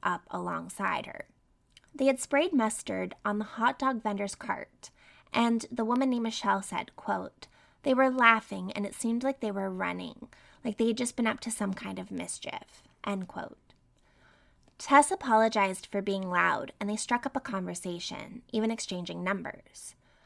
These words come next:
Michelle said that Tess was laughing, but that there was pain in her eyes, and that she was very upset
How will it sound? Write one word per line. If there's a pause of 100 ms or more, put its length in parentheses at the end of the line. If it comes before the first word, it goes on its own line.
(180)
Michelle
said
that
Tess
was
laughing,
but
that
there
was
pain
in
her
eyes,
and
that
she
was
very (100)
upset